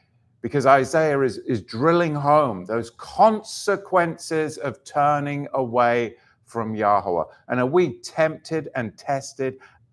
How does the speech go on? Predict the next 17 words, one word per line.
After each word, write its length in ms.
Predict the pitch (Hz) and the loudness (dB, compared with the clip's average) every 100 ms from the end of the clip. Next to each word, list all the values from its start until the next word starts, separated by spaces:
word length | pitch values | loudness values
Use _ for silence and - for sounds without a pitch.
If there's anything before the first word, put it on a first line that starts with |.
| - | -2
every 560 | 139 139 - 131 139 131 | 0 0 -4 -4 -4 -4
single 580 | - 131 123 113 117 | -8 -8 -6 -6 -6
day 380 | 101 104 85 71 - _ _ _ | 0 2 2 -2 -12 _ _ _
on 220 | 127 120 104 | -2 -2 0
relying 680 | 98 101 127 151 156 151 143 | 0 4 6 6 4 0 -4
upon 360 | 127 117 107 107 | -4 -2 -2 -2
what's 260 | 101 - | -6 -8
in 100 | 92 | -12
front 480 | 82 - 151 160 160 | -14 -2 0 0 -4
of 140 | 135 | -2
us 340 | 151 147 147 - - - _ | 0 0 -2 -20 -20 -20 _
or 280 | 117 107 - - | -2 -2 -6 -14
taking 560 | - 156 156 160 151 | -4 -4 -4 -6 -8
the 80 | 135 | -8
time 440 | 135 135 127 107 90 | -8 -6 -4 -4 -8
to 120 | 87 | -16
stop 800 | - - - 127 139 170 - | -18 -18 -2 2 4 2 -4